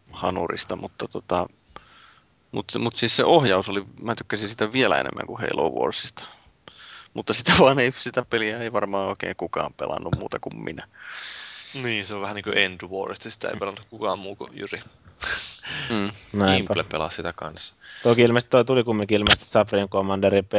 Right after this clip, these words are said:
Speaker 3: C:lle ja Xboxille, mut kai siinä oli sit ku-, huomioitu jollain tavalla se kon-, raja-, pelin rajallisuus kuitenkin siinä, että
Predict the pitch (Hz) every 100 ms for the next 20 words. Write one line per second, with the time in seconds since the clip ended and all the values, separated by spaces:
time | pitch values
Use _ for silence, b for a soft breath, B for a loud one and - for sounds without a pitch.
0 | 101 98 92 92 92 - - - 107 101
1 | - - - 95 92 98 98 98 98 101
2 | - - 69 73 110 101 90 90 95 90
3 | 90 85 73 76 98 - B B B B
4 | B B B _ - - 92 - _ _
5 | 104 95 95 90 - - 95 92 92 87
6 | 78 - - - 58 - - - - -
7 | _